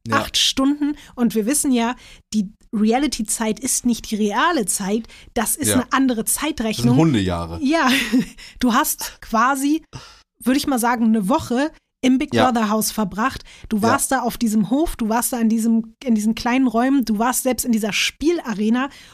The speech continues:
Speaker 2: und du hast Emotionen durchlaufen innerhalb von ganz, ganz kurzer Zeit, die du im normalen Leben so ja gar nicht hättest, so komprimiert. Und deswegen finde ich super, super spannend. Und ich find's auch, es ist faszinierend, es ist ein bisschen lustig.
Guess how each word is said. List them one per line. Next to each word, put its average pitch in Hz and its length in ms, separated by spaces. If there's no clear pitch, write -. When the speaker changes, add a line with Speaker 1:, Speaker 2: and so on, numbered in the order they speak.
Speaker 2:
und 220 140
du 208 80
hast - 300
Emotionen 247 600
durchlaufen 233 640
innerhalb 233 300
von 226 200
ganz, 247 240
ganz 254 200
kurzer 226 260
Zeit, 233 320
die 233 120
du 233 140
im 226 180
normalen 226 320
Leben 226 260
so 240 420
ja 226 140
gar 214 220
nicht 226 180
hättest, 233 320
so 220 140
komprimiert. 240 920
Und 233 280
deswegen 220 320
finde 214 220
ich - 100
super, 226 280
super 190 240
spannend. 233 420
Und 214 100
ich - 120
find's - 320
auch, - 280
es - 160
ist - 260
faszinierend, 226 800
es - 140
ist 254 160
ein 220 80
bisschen 214 380
lustig. 262 500